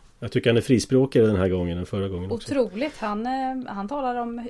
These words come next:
Speaker 2: vitt och brett. Om, alltså, vi pratar om McGregor nu.
Speaker 1: Ja. Precis. Bra att du sa det. Eh, han sa dessutom saker off the record innan vi pratade som jag inte ska citera.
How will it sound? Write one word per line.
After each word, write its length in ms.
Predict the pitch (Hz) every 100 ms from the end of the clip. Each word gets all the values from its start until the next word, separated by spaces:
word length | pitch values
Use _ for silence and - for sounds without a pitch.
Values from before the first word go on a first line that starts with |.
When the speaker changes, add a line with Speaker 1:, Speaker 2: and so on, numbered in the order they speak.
| -
Speaker 2:
vitt 320 | 208 254 -
och 60 | 269
brett. 360 | 220 - -
Om, 240 | - 214 214
alltså, 320 | - 208 196
vi 100 | 202
pratar 300 | 214 202 190
om 80 | 185
McGregor 440 | 196 185 156 180
nu. 180 | 170 - - - - _ - _ - -
Speaker 1:
Ja. 180 | - 101 - _ _ _ _ - - - - - -
Precis. 400 | - 92 92 - _ -
Bra 100 | -
att 60 | 101
du 100 | 92
sa 140 | 92
det. 120 | 90 90 - _ - - - - - _ - - _ _ -
Eh, 300 | - 98 98
han 160 | 98 107
sa 120 | 110
dessutom 340 | 101 110 - 90
saker 540 | 98 87 - 90 92 - _ _ _ _
off 240 | 113 104
the 180 | - 98
record 440 | 95 104 - 82 80
innan 280 | 98 95 110
vi 60 | 87
pratade 440 | - 85 - 92
som 160 | - 95
jag 80 |
inte 180 | 90 -
ska 140 | - 92
citera. 460 | 98 - 98 101